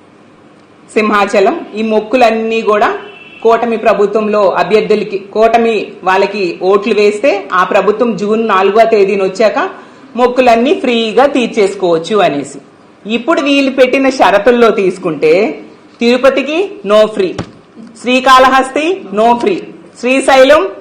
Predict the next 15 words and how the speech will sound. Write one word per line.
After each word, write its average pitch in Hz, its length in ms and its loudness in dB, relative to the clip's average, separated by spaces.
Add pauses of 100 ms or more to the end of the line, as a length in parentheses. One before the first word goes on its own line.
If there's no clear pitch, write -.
(160)
no 240 80 4 (140)
free 233 240 2
bus, 165 160 0 (1000)
విజయవాడ 262 460 4 (440)
no 247 80 4 (140)
free 226 260 -2
bus, 156 160 0 (1900)
మంత్రాలయం 269 640 4 (360)
no 247 100 4 (140)
free 208 240 -2
bus. - 140 2 (1500)
తిరుపతికి 294 680 0 (300)
ఒక 233 120 0 (160)
మహిళ, 240 380 2 (1300)
ఆ, - 20 -2